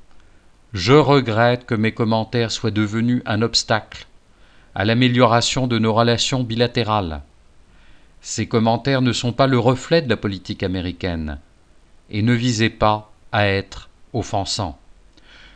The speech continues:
Je présente mes excuses s'ils ont été pris dans ce sens. » Un communiqué de l'agence télégraphique suisse, publié par Le Temps du dix mars, rapporte : «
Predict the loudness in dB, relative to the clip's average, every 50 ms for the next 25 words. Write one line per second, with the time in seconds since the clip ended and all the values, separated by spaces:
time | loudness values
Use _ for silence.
0 | -20 -16 -8 -4 -4 -2 -2 0 0 2 2 2 2 0 0 0 0 0 0 -2
1 | -4 -4 -6 -8 -6 -6 -6 -4 -4 -6 -6 -8 -10 -12 _ -20 -20 _ -20 -20
2 | -20 -20 -20 _ _ -20 -20 _ -16 -10 -8 -6 -6 -4 0 0 2 2 2 0
3 | 0 -2 -2 -4 -8 -10 -10 -12 -12 -16 -20 _ -20 -20 -14 -10 -8 -6 -6 -4
4 | -4 -4 -2 -2 -2 -2 -2 -4 -6 -10 -12 -12 -14 -14 -18 _ -20 -20 -20 _
5 | _ -20 _ _ _ -20 -20 -20 -20 -20 _ _ _ -20 -20 -20 _ -20 -20 -20
6 | -20 -20 -20 -16 -10 -8 -4 -2 0 2 2 2 2 2 0 -2 -4 -6 -4 -2
7 | -2 0 0 -2 -2 -2 -4 -6 -6 -6 -6 -6 -4 -4 -4 -6 -6 -8 -10 -12
8 | -12 -10 -12 -10 -10 -12 -12 -10 -12 -12 -14 -14 -16 -20 _ _ _ _ _ _
9 | -20 -20 _ -18 -10 -8 -6 -4 -4 -4 -2 0 -2 0 0 0 0 0 -2 -2
10 | -4 -4 -4 -4 -4 -6 -8 -8 -8 -6 -4 -4 -4 -4 -6 -8 -12 -12 -14 -14
11 | -16 -20 -20 _ -20 -20 -20 -20 -20 -20 -20 -12 -6 -6 -6 -6 -6 -8 -12 -12
12 | -14 -16 -20 -20 -20 -20